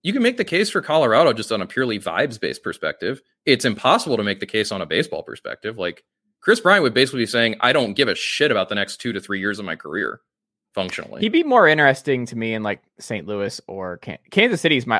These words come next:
Speaker 2: all-time, like, chaos move of
Speaker 1: <laughs> That
Speaker 2: Kansas
Speaker 1: would be
Speaker 2: City just
Speaker 1: something.
Speaker 2: being,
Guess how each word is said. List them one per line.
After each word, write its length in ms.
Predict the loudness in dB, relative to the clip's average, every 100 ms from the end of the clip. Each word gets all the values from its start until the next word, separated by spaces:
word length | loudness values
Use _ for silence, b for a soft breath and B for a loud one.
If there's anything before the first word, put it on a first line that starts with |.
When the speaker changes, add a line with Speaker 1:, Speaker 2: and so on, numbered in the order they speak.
| 0
Speaker 2:
all-time, 480 | -2 0 0 0 -2
like, 200 | -6 -6
chaos 480 | -2 -2 -2 -8
move 320 | -10 -10 -12 _ b -10 -2
of 0 |
Speaker 1:
<laughs> 0 |
That 240 | -2 -2
Speaker 2:
Kansas 340 | -2 2 2 2
Speaker 1:
would 40 |
be 60 | 0
Speaker 2:
City 40 | 0
just 140 | -4
Speaker 1:
something. 200 | -2 -4
Speaker 2:
being, 100 | -4